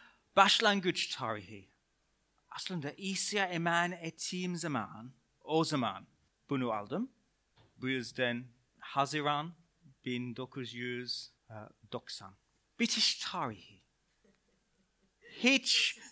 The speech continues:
bitmez. Sonsuza dek. Ebedi. Sonsuza dek. Kefil. Bana kefil biri. İsa. Amaçla. Özgürlük. Özgürlükle yaşamak.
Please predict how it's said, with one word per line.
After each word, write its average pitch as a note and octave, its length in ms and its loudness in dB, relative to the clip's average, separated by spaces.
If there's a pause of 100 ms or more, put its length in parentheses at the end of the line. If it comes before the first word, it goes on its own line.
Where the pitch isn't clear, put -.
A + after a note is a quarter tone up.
(140)
bitmez. F#3+ 920 8 (280)
Sonsuza E3 680 2
dek. - 360 4 (300)
Ebedi. B2+ 560 4
Sonsuza D#3 600 0
dek. - 180 -8 (540)
Kefil. B2 540 -4 (1000)
Bana D3+ 260 -4
kefil B2+ 520 -10
biri. G2+ 320 -6 (540)
İsa. - 440 -4 (440)
Amaçla. C#3 580 -2 (680)
Özgürlük. E3 1000 -2 (280)
Özgürlükle C3 1080 -6
yaşamak. C#3 800 -10